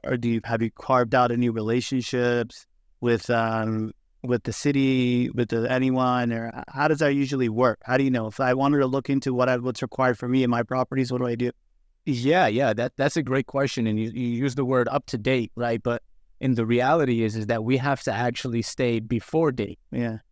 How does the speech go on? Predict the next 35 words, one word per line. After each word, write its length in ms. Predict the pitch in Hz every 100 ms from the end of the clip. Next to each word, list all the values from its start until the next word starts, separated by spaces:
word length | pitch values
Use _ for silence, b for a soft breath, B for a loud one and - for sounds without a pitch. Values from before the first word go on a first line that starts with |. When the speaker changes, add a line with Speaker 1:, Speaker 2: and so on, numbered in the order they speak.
| _
Speaker 2:
We 100 | 131
have 180 | 147 135
to 100 | 120
find 420 | - 135 127 120
things 320 | 139 127 113
out 240 | 123 131 110
before 460 | 117 - 143 165
they 140 | 131 117
actually 400 | 104 - 110 104
happen. 400 | 113 104 98 - _ _ _ -
Speaker 1:
Yeah. 260 | 117 110 110
Speaker 2:
Um, 420 | 131 117 110 110
now, 320 | 127 113 113 -
what 280 | - 127 131
allows 440 | 120 123 147 139
us 140 | 135 -
to 100 | 113
do 160 | 127
that 160 | 127 113
effectively 800 | - 120 117 135 107 113 104 104 - _ _ _ -
is 460 | 123 113 110 101
having 400 | - 143 143 143
so 180 | 123 139
many 200 | 131 123
projects 880 | - 135 135 135 117 104 - - - _ -
with 480 | 117 117 135 131 -
the, 220 | 139 123
the 140 | 123
city 380 | 120 - 143 117
and 180 | 110 107
getting 240 | 123 127
them 140 | 123 113
through 280 | - 131 131
the 120 | 117
city 500 | - 143 131 110